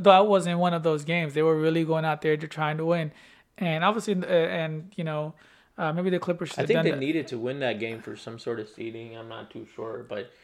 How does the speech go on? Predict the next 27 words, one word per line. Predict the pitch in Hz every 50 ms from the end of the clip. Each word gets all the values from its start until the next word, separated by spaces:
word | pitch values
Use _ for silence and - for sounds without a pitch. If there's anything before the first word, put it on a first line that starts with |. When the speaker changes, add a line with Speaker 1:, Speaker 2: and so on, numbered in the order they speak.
| _ _ _ _ -
Speaker 2:
obviously | 110 117 110 113 110 110 110 110 101 - _ _ _ _ -
that | 113 110 123 123
wasn't | 117 110 107 104 110 107 107
a |
load | 104 104 104 101 104
managing | 107 107 107 104 107 -
game. | 110 107 107 107 107
Yeah. | 113 110 - - 339
Speaker 1:
Yeah, | 285 254 220 190 175
and | 175 175 180
then | 180 175
Speaker 2:
Everybody |
Speaker 1:
also, | 170 180 175 170 180 170 165
Speaker 2:
was |
out | 165
Speaker 1:
like, | 160 160 160 -
Speaker 2:
there. | 202 190
Speaker 1:
maybe | 180 185
the | 170 175
Clippers | - 185 180 175 190 175 160
should | 180 170 165
have, | 165 156 160 -
you | 196 180
know, | 160 156 151 156 160 - _
tried | - - 180 165 160 165 - -
to | - 180
win | 160 156 151 147 151 151 151